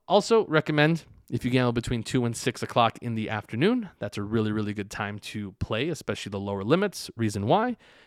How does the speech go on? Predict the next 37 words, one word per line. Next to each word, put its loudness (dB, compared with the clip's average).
is -6
that -4
that's -2
when -2
the -2
most 4
tables 2
are -4
open, -2
'cause -4
they -6
have -6
the -6
most -6
people -8
working 0
at -4
that -2
time. -2
And 0
typically 0
not 4
a 4
lot 4
of -6
people -4
are -2
playing 0
at -4
that -4
time. -6
So 4
they 2
want 2
people 0
to -2
play 0